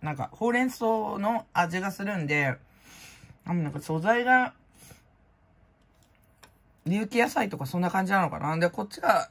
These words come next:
なんか、あの、ちょっと、えー、安いやつ、ん、になるんじゃないかな。あの、ほうれん草なんでしょうけど、なんか食べやすい味っていうのかな。えぐみが全く、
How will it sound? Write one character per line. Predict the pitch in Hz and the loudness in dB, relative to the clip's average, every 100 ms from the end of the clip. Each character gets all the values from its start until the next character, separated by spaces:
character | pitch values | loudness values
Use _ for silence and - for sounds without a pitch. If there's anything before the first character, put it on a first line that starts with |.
| _ | _
な | 165 156 | -6 -2
ん | |
か、 | - 127 - _ | 2 2 0 _
あ | - | -14
の、 | 143 131 127 - | -10 -10 -10 -12
ち | - | -12
ょ | |
っ | 196 | -6
と、 | - - - - - _ _ _ _ _ _ _ _ _ _ | -6 -6 -10 -20 -20 _ _ _ _ _ _ _ _ _ _
え | 135 139 | -14 -10
ー、 | |
安 | 139 156 202 | -8 -8 -6
い | 180 | -4
や | 156 | -4
つ、 | - 127 - - _ - | -4 -8 -10 -14 _ -12
ん、 | 147 143 131 | -6 -6 -6
に | 135 131 | -4 0
な | 135 170 | 2 2
る | 156 | 0
ん | |
じ | 131 | -2
ゃ | |
な | 135 135 | -4 -6
い | |
か | - | -4
な。 | 131 127 127 - - _ _ _ _ - | -2 -2 -6 -12 -20 _ _ _ _ -6
あ | |
の、 | 165 | -2
ほ | 170 | 0
う | 302 | 0
れ | 339 | -2
ん | |
草 | 285 196 | -2 0
な | 180 | 0
ん | 247 | 0
で | 196 | -2
し | 180 | -4
ょ | |
う | 165 | -4
け | 151 | -2
ど、 | 151 160 135 - _ _ _ _ _ | 0 0 -2 -8 _ _ _ _ _
な | 202 | -4
ん | 202 | 4
か | 175 | 4
食 | 175 | 4
べ | |
や | 185 196 | -2 -4
す | 220 | -4
い | 151 | -4
味 | 143 135 | -4 -8
っ | |
て | - - | -12 -12
い | |
う | 131 | -12
の | - | -12
か | - | -12
な。 | 147 156 - _ _ | -12 -14 -18 _ _
え | - 190 | -4 -2
ぐ | 247 | 0
み | 269 | 0
が | 170 | 0
全 | 143 135 156 | -2 -6 -8
く、 | 156 | -8